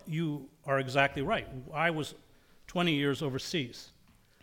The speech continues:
What is empire? Empire is the external expression of white supremacy. That's what it is. And my closest friend, who we lost a couple years ago, was the great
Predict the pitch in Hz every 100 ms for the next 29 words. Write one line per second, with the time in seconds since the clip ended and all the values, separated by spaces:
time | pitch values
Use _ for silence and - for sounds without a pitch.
0 | _ 143 143 180 180 185 160 147 170 170
1 | 120 - - 170 175 175 160 151 135 160
2 | 160 - - 185 175 156 - 170 156 -
3 | 147 135 143 139 131 - 139 131 - 120
4 | - - - - - - - - 156 156
5 | 160 147 190 139 - - - _ - -
6 | _ _ 147 143 147 147 139 - 185 -
7 | 147 - 156 151 147 127 127 127 131 139
8 | 139 - - 135 139 180 151 135 131 131
9 | 123 135 135 139